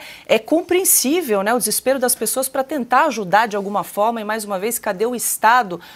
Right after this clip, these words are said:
com algum plano de contingência no momento crítico, de crise? O que fazer quando uma situação dessas chega num nível de calamidade, de guerra, né?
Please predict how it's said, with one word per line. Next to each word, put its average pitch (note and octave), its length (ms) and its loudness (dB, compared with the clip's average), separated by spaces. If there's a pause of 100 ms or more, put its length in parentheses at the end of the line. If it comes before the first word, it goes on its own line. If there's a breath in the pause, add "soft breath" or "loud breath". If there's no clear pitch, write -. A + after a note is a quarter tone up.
com G3+ 100 0
algum G3+ 240 0
plano A3+ 480 2 (180 loud breath)
de E3+ 160 -4
contingência A#3+ 800 -2
no C4+ 60 -2
momento B3+ 580 -2 (320 soft breath)
crítico, F#3+ 800 0 (240 soft breath)
de E3 100 2
crise? G3 680 2
O G3 120 -6
que C#4+ 120 -4
fazer A3 480 2
quando G3+ 140 -6
uma F#3+ 140 -2
situação G3+ 520 -2
dessas G3 400 2
chega A3 360 0
num G3+ 160 -6
nível G#3+ 340 -2 (180 loud breath)
de G3+ 160 4
calamidade, A3 920 4
de D3 120 -8
guerra, F3+ 560 4
né? F#3+ 180 0